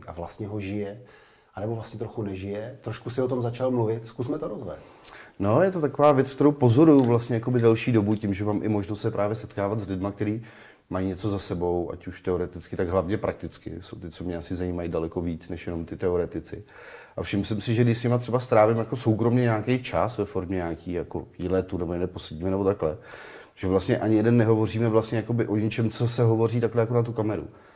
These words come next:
Speaker 2: Jo, o nějaký transformaci, o nějakých energiích, o nějakých energetických centrech, ale bavíme se v úvozovkách o úplně obyčejných věcech.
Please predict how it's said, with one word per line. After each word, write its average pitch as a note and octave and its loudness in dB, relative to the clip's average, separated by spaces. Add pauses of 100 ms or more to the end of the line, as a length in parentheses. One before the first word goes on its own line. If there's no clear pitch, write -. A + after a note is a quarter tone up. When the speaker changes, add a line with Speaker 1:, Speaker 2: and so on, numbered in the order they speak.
(180)
Speaker 2:
Jo, F#2+ 4
o F#2+ 0
nějaký F#2 -4
transformaci, G2+ 0
o F2+ 0
nějakých E2+ -4
energiích, F#2+ -2
o G2+ -4
nějakých F2 -6
energetických F2 -6
centrech, G2 0 (420)
ale F#2 -2
bavíme G2 0
se B2+ -2
v A#2+ -4
úvozovkách A2 2
o A#2 4
úplně A2 -2
obyčejných G#2 0
věcech. G2 -2